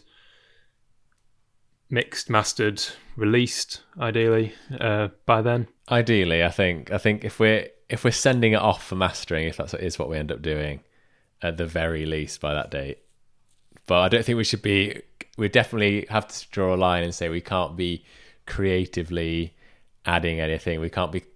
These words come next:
Speaker 2: adding any more last minute songs. You know, it's just polishing up after that point. Um, and yeah,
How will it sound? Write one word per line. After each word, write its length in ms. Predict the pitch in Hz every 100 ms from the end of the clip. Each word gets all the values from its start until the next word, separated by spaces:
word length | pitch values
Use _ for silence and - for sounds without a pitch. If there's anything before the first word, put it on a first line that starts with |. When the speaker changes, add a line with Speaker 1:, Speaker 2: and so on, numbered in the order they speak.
| - -
Speaker 2:
adding 220 | 98 92 90
any 140 | 92
more 340 | 87 90 87 -
last 280 | 98 85 98
minute 200 | 92 -
songs. 600 | 95 85 82 80 82 - - - _ _
You 80 | 80
know, 100 | 80
it's 160 | 78 -
just 220 | 104 -
polishing 480 | - 98 92 - 92
up 140 | 87
after 200 | 82 - 82
that 140 | 76
point. 340 | 85 80 76 - - -
Um, 520 | 80 76 76 73 73 - - -
and 220 | - 73 -
yeah, 200 | 67